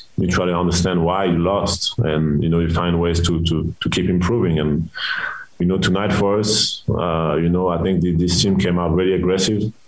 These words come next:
you know, really physical, and, uh, and they shoot the ball way better than,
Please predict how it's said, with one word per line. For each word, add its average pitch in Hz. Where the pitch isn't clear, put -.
you 78
know, 82
really 87
physical, 104
and, 82
uh, 78
and 87
they 87
shoot -
the 82
ball 87
way 90
better 90
than, 80